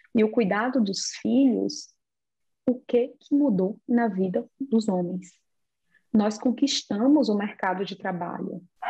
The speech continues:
mas a carga do trabalho doméstico continua nas costas de uma mulher.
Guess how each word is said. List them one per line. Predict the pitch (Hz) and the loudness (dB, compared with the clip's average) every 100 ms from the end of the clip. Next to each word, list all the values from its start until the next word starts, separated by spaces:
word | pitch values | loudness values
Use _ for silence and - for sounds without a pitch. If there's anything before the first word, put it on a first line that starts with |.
| - | 4
mas | 208 226 196 190 - _ _ - | 4 4 0 -6 -10 _ _ -8
a | 202 | -8
carga | - 214 220 302 254 196 185 - | -4 -2 0 2 2 0 -6 -12
do | - | -6
trabalho | 226 196 214 302 | -2 -2 0 0
doméstico | 240 185 196 285 - - - _ | 0 -2 -4 -6 -6 -10 -10 _
continua | 226 226 - 269 262 226 214 294 | -4 -4 -2 2 4 2 -2 -4
nas | - 269 - | -4 -4 -4
costas | - 190 180 - 226 _ _ - | -4 -4 -4 -8 -10 _ _ -4
de | 220 277 | 0 2
uma | 220 180 - _ - | 0 -4 -10 _ 0
mulher. | 294 339 240 285 | 4 4 2 0